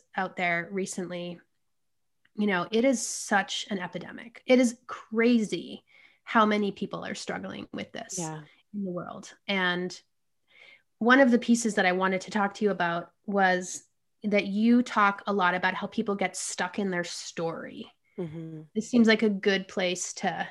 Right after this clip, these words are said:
Speaker 1: go from here because we,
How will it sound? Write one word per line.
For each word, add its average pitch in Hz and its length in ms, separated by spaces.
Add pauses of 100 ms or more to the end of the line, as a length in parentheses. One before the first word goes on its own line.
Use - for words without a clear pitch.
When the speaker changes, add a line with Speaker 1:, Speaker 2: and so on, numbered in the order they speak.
(300)
Speaker 1:
go 180 380
from 185 220
here 185 280
because 190 540 (400)
we, 233 400